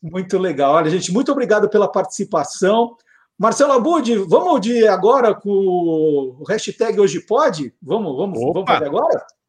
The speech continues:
Speaker 2: Vamos lá.
Speaker 1: Então, essa é a novidade, viu, Antônio Mir? Caso você tenha perdido o programa da semana passada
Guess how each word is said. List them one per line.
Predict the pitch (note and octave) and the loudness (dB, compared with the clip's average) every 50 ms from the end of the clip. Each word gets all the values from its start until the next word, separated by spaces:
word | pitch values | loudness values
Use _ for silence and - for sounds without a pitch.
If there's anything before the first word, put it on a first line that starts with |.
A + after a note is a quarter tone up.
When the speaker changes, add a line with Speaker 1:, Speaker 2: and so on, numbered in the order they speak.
| _ _ _ _ _ _ | _ _ _ _ _ _
Speaker 2:
Vamos | - B2+ C#3+ - - | -4 0 0 2 2
lá. | D#3+ G3 F#3+ - _ _ _ _ _ _ _ _ _ _ _ _ _ _ _ | 2 2 0 -4 _ _ _ _ _ _ _ _ _ _ _ _ _ _ _
Speaker 1:
Então, | - F3+ F#3+ | -6 -2 -2
essa | G3 G#3 - C4+ C#4 | -2 0 0 0 2
é | |
a | C#4+ | 2
novidade, | C#4 C#4+ B3 E4 D#4+ B3 A#3+ A#3 A3+ G3+ D#3+ F3 | 2 0 0 -2 0 2 2 2 2 0 -4 -4
viu, | D#3+ G3+ A#3 A3+ | -2 0 0 0
Antônio | G3 - G#3+ G#3 G#3 G3+ | 0 0 -2 -2 -2 -2
Mir? | F#3+ G3+ F#3+ F3+ | 0 0 0 0
Caso | - G#3 G#3 A#3 | 0 -4 -6 -6
você | A#3 - A#3 | -6 -6 -6
tenha | A3+ - G#3+ G#3 G3+ | -6 -4 -6 -6 -6
perdido | G#3 - F#3+ D#3+ D3 A#2+ B2+ F3 G#3+ G#3 D#3+ C3 B2 - _ _ _ _ _ _ _ _ | -2 -2 -2 -2 -2 -6 -8 -8 -8 -8 -8 -8 -12 -14 _ _ _ _ _ _ _ _
o | - E3 | -6 -6
programa | - G3+ F#3+ F3+ D3+ E3 F3 F#3 F3 E3+ | -2 0 0 0 0 0 -2 0 0 0
da | E3+ E3 | 0 -2
semana | E3 - F3 E3 E3 D#3 D3+ | -2 -2 -4 -4 -4 -4 -6
passada | C#3+ - D3+ C#3 - - - F#3 G#3+ A#3 G#3+ D#3+ B2+ A#2 | -6 -4 -4 -6 -4 -4 -4 -2 0 0 0 -2 -4 -6